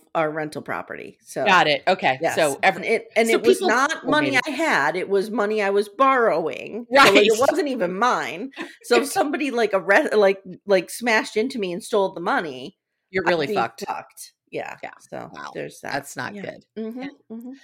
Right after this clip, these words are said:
Speaker 2: Okay, but yeah. You, you have a sense of what fifty thousand dollars cash looks like? I do
Speaker 1: It does not
Speaker 2: not.
Speaker 1: look like what you think it looks like, right?
Speaker 2: Yeah.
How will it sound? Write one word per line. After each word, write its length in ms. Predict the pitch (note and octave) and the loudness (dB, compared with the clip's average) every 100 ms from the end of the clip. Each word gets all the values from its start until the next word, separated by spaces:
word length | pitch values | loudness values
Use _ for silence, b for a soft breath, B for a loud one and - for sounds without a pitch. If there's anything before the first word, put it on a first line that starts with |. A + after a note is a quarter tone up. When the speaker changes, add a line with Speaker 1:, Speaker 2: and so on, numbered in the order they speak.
| B B B | B B B
Speaker 2:
Okay, 180 | - C4 | -14 -10
but 140 | C#4 | -4
yeah. 180 | C4+ G3+ _ _ _ _ _ _ _ _ _ _ | -4 -6 _ _ _ _ _ _ _ _ _ _
You, 200 | A#3 B3 - | -8 -6 -6
you 220 | A#3 D4 | -4 -2
have 120 | D#4 | -4
a 40 | C#4 | -4
sense 240 | C#4 C4 | -8 -8
of 80 | A#3 | -10
what 120 | A3 | -10
fifty 200 | A3 A#3 | -12 -10
thousand 280 | A3 G#3+ G#3+ | -8 -8 -6
dollars 260 | G#3 G#3+ - | -6 -6 -4
cash 260 | A3+ G#3+ | -4 -4
looks 160 | A3+ - | -12 -10
like? 140 | G#3+ - | -10 -4
I 60 | |
do 80 | D3+ | -2
Speaker 1:
It 60 | - | 0
does 100 | F#3+ | -2
not 140 | F#3 | 0
Speaker 2:
not. 200 | F#3+ - | -2 0
Speaker 1:
look 200 | F#3+ F#3 | -2 -2
like 260 | F#3 E3 - | -4 -4 -6
what 180 | E3 | -6
you 120 | E3+ D#3 | -6 -6
think 180 | C#3+ | -6
it 80 | A#2 | -6
looks 220 | G#2 - | -10 -10
like, 200 | A2 - | -10 -8
right? 120 | - G#3 | 0 4
Speaker 2:
Yeah. 220 | F#3+ | 6